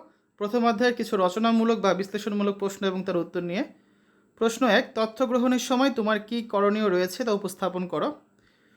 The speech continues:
তথ্য গ্রহণের সময় আমার যেসব করণীয় রয়েছে তা নিচে উপস্থাপন করা হলো। এক, প্রথমে অবশ্যই উত্তরদাতার কাছ থেকে সম্মতি নিতে হবে।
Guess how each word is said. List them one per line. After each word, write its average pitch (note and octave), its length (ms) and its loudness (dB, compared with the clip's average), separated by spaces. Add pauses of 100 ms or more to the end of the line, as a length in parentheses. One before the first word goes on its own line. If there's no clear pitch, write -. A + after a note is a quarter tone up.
(160)
তথ্য G#3+ 300 -2
গ্রহণের C4 400 2
সময় G3+ 280 4
আমার G#3 180 4 (200)
যেসব G3 360 0 (100)
করণীয় G3 340 6
রয়েছে D#3+ 340 2 (160)
তা F#3 160 2
নিচে E3+ 260 -4 (480)
উপস্থাপন F3 480 -4
করা C#3+ 200 -4
হলো। C3+ 220 -12 (400)
এক, F3 200 0 (600)
প্রথমে A#3+ 320 4 (100)
অবশ্যই A#3+ 440 0
উত্তরদাতার A3+ 600 0
কাছ F#3 200 4
থেকে G#3 220 -4
সম্মতি F#3+ 480 -2
নিতে E3 220 -6
হবে। D3 240 -6